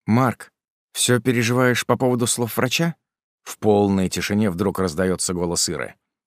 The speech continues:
Мне начинает казаться, что она следит за мной, будто боится из виду упустить, потерять. "Ерунда все это, перестань".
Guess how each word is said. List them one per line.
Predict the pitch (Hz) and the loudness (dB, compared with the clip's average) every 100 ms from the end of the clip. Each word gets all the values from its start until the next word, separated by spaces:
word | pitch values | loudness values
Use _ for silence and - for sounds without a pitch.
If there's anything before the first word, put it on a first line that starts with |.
| _ | _
Мне | 78 101 101 | -4 0 0
начинает | 92 98 98 | 0 0 0
казаться, | - 98 107 - 104 90 - | 0 0 2 0 -2 -4 -8
что | - 110 | -4 0
она | 101 107 | 2 2
следит | - 104 120 107 76 | 2 0 0 -2 -2
за | 76 | -6
мной, | 65 60 - _ _ _ | -6 -10 -12 _ _ _
будто | 85 87 117 - 110 | -12 0 0 2 0
боится | 98 101 101 - 110 | 2 2 2 2 0
из | - 151 107 | 0 -2 0
виду | 92 92 | 0 0
упустить, | 87 107 - 110 95 - | 0 0 -2 -4 -6 -6
потерять. | 107 117 113 73 - _ _ _ _ _ _ _ _ | -2 0 0 -2 -8 _ _ _ _ _ _ _ _
"Ерунда | 120 160 175 180 | 0 4 4 4
все | 151 127 | 4 2
это, | 104 113 | 2 2
перестань". | 180 185 - 101 85 | 2 2 2 -2 -4